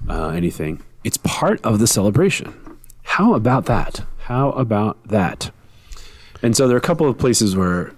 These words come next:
the general instruction says it should be different parts. Um, after the penitential act, after the reading of the, a reading or a homily. So you've just heard a reading. Boom.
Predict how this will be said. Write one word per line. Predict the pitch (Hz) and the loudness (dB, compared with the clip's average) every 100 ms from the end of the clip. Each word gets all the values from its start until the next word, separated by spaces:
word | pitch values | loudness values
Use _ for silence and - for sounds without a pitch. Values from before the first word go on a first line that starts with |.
| - - - | -20 -12 -4
the | |
general | 98 92 82 | 0 2 2
instruction | - 87 - 85 | 0 0 0 0
says | - 82 80 | 2 2 0
it | 76 - | -4 -8
should | - 120 87 | -2 0 2
be | 82 85 | 2 4
different | 85 90 82 | 2 0 0
parts. | - 82 - - - - - - - - | 0 0 0 -4 -6 -18 -20 -20 -20 -10
Um, | 90 87 82 80 80 80 - - - - 92 | -2 0 0 0 -2 -4 -10 -16 -20 -6 -2
after | 87 - | -2 -2
the | 82 | -4
penitential | - 95 85 104 98 98 | 0 0 2 0 2 2
act, | 92 92 92 - 92 | 2 0 -2 -4 -2
after | 87 - 85 | -2 0 0
the | 82 | 2
reading | 98 90 | 2 2
of | 87 78 | 0 -2
the, | - - - - | -8 -12 -16 -4
a | 92 | 0
reading | 90 101 107 135 | 2 4 4 2
or | 95 85 | 2 0
a | |
homily. | - 90 95 156 233 - - - - | 0 2 4 4 0 -4 -20 -20 -18
So | - 107 | -2 2
you've | 98 | 2
just | 120 131 | 2 0
heard | 151 131 | 2 2
a | |
reading. | 120 156 101 71 - - - - - - - - - - | 4 4 2 -2 -12 -20 -20 -20 -20 -20 -20 -20 -18 0
Boom. | 139 220 | 2 2